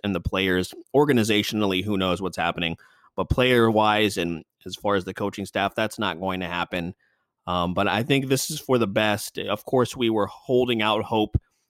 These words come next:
that maybe we would see the tandem of Josh Allen, Kayvon, Yannick, at least for one more year. But unfortunately, that's not going to be the case.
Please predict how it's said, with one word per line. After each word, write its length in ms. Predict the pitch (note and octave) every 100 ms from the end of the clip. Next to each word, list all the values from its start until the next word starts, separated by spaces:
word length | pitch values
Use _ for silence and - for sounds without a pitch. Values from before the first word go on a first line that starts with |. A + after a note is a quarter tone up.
| _
that 140 | F#2+ F2+
maybe 420 | A2 C3 C3+ B2+
we 120 | A#2
would 140 | G#2+
see 200 | G2+ A#2+
the 120 | G#2+ G2+
tandem 500 | A2 G2+ G2+ G2+ F#2
of 140 | E2+
Josh 320 | F#2 F2+ F2+
Allen, 340 | F2 F2 F2 F#2
Kayvon, 640 | F#2+ F#2 F#2+ F2+ F2 E2
Yannick, 320 | E2+ F#2 F2+
at 60 | C3+
least 180 | A3+
for 100 | -
one 200 | G2 F#2
more 160 | F#2+ F2
year. 320 | F2 F2+ E2+ - _ _ _ _ -
But 100 | F#2+
unfortunately, 540 | F#2 G#2 G2 F#2+ F#2
that's 260 | F2+ E2+ -
not 220 | F2+ E2 _ _ _ _ _ _
going 260 | - F#2+ F2+
to 120 | -
be 360 | F2 F2+ E2+ - _
the 60 | F#2
case. 400 | - F2+ G2 -